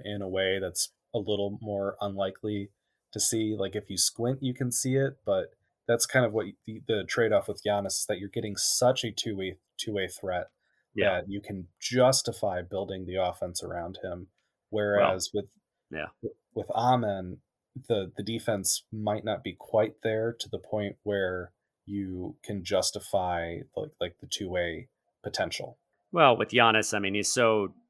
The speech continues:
Speaker 2: unique as in terms of his touch, his size. I mean, just the combination of everything he puts together. I mean, he's an amazing scorer, even without being able to shoot. It's just when he gets to the playoffs, you gotta have the shooters around him. Otherwise,
Speaker 1: Yep.
Speaker 2: he's, he's gonna have major issues.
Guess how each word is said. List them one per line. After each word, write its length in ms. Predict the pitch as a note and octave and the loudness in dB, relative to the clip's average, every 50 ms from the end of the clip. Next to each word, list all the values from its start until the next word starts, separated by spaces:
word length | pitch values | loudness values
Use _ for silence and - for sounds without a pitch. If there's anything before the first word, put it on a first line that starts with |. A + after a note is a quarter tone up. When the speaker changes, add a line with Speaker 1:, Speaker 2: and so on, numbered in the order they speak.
| _ - | _ -14
Speaker 2:
unique 640 | A2 G2+ G#2 G2+ G2+ G2 G2 G2 F#2+ - - - - - | -8 -6 -4 -4 -2 -2 -2 -2 -2 -4 -10 -14 -8 -2
as 500 | D#2 F#2 F#2 F#2 F#2 F#2 F2 - - - | 0 2 2 2 2 0 -2 -6 -8 -8
in 100 | F#2 G2 | -8 -8
terms 280 | - - G2+ F#2+ F2 F2+ | -4 -4 -4 -4 -4 -6
of 60 | E2+ | -6
his 160 | F2 - - | -6 -6 -6
touch, 500 | - - G#2+ G2+ F#2+ - - - - - | 0 4 4 4 4 4 0 -4 -4 -4
his 160 | - F2 F2 - | -6 -4 -2 -2
size. 640 | - - G#2+ G2 G2 F#2+ F#2+ F#2 F#2 F#2 - - - _ _ _ _ _ - - | 0 4 6 6 6 6 6 4 2 -2 -4 -10 -12 _ _ _ _ _ -10 -6
I 40 | |
mean, 100 | A#2 A2 | -6 -4
just 160 | G2+ A#2+ - - | -4 -4 -4 -6
the 80 | B2 | -4
combination 500 | - - D#3 D3+ C3 A2+ G#2+ G2+ - G#2+ | 2 4 6 6 8 8 6 6 4 2
of 60 | G2+ | 0
everything 240 | G2 F#2+ F#2 F2 F2+ | 0 2 0 0 -2
he 80 | F2 E2+ | -6 -6
puts 240 | - - F2+ - - | -6 -6 -6 -6 -6
together. 380 | - - F#2+ G2 F2+ F2 E2+ | -4 2 2 4 4 2 -2
I 40 | E2+ | -2
mean, 180 | E2+ E2+ E2 E2+ | -4 -6 -6 -6
he's 180 | F#2 E2+ - - | -6 -6 -6 -8
an 60 | F#2+ | -6
amazing 420 | F#2 F#2 F#2+ F#2+ F#2+ F2 F2+ E2+ | -4 0 2 2 2 0 -2 -8
scorer, 420 | D#2 - - F#2+ F#2 F2+ E2+ E2 - _ _ _ _ - | -8 -6 -4 -2 -2 0 -2 -4 -6 _ _ _ _ -12
even 100 | A2 F#2 | -10 -8
without 240 | F#2+ F2+ F#2 F2+ F2 | -2 0 0 0 0
being 140 | F#2 F2 F2 | 0 -4 -4
able 140 | E2 - E2 | -6 -6 -8
to 60 | F2 | -8
shoot. 280 | - - G#2+ F#2 F2 - | -6 -2 -2 -2 -4 -4
It's 120 | - E2+ F2+ | -8 -10 -8
just 120 | G2 - | -8 -6
when 80 | G2+ G2 | -4 -4
he 60 | F#2+ | -2
gets 180 | F2+ E2+ - | -2 -2 -4
to 60 | - - | -6 -14
the 100 | - F#2+ | -4 0
playoffs, 340 | G2 F#2 F2 D#2+ E2 E2 - | 2 2 2 2 0 -2 -4
you 80 | - G2 | -2 -2
gotta 140 | G2 F2+ F2 | 0 0 0
have 60 | E2 | -2
the 60 | - | -4
shooters 300 | - - F#2+ F2+ F2+ F2 | -6 -6 -4 -4 -4 -4
around 280 | F2+ F2 F2 G2 F#2 F#2+ | -4 -2 -2 -2 -2 -4
him. 100 | F#2 F#2 _ _ _ _ - | -6 -8 _ _ _ _ -6
Otherwise, 360 | A2 G2 F#2 F#2 F2+ F2+ F2+ | -4 -2 0 2 2 2 2
Speaker 1:
Yep. 40 | - - | 0 -2
Speaker 2:
he's, 260 | G2 F2+ E2+ - - _ _ _ _ _ _ _ | -6 -8 -8 -8 -10 _ _ _ _ _ _ _
he's 120 | - A2+ | -12 -4
gonna 180 | - A#2 G2+ F2+ | -2 0 2 2
have 100 | F2 - | 2 0
major 280 | F2+ F2+ F2 - F2+ F2+ | 0 -2 -2 -2 -2 -2
issues. 420 | F#2 F2+ - F#2+ F#2 E2+ - - | -2 -2 -2 -6 -6 -6 -8 -12